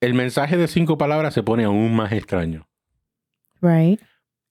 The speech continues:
Speaker 1: Y yo encontré varias, varias, hay varias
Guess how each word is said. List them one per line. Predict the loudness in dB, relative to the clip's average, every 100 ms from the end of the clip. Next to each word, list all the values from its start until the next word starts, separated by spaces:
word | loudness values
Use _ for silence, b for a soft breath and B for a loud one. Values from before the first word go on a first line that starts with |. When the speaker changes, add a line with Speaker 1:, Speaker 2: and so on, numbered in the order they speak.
| _ _
Speaker 1:
Y | 0 2 4 2 0
yo | -2
encontré | -2 -2 0
varias, | 0 0 0 0 -2 -2
varias, | -2 0 0
hay | 0 -2
varias | -2 -2 0 0 -2 -8